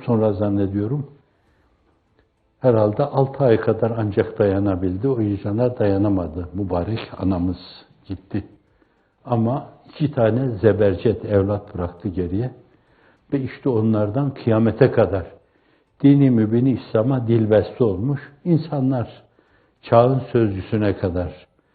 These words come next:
Hazreti Şahi Geylani'ye kadar,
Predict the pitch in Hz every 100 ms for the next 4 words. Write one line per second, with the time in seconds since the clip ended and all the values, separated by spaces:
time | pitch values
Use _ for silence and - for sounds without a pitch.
0 | _ _ - 110 110 107 123 - 117 104
1 | 117 117 104 95 104 98 101 90 95 92
2 | 147